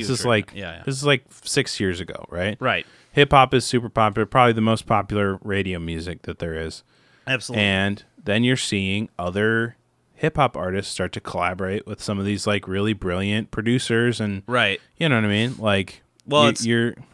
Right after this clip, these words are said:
Speaker 2: Yeah, and what, like, it's To Pimp a Butterfly for sure, because I realized, like, they're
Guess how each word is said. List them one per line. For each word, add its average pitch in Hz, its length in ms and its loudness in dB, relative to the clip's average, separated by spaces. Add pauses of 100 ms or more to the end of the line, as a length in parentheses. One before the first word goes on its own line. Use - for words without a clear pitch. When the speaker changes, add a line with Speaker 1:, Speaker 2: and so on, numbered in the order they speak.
(280)
Speaker 2:
Yeah, 123 260 4
and 127 240 -2
what, 127 240 -2
like, 117 260 -2
it's - 160 -10 (180)
To 135 100 -6
Pimp 156 180 4
a 139 60 -12
Butterfly 123 520 2
for 101 140 -10
sure, 151 300 2
because 98 400 -4
I 92 160 -4 (140)
realized, 95 500 -2
like, 98 340 -4
they're 120 220 2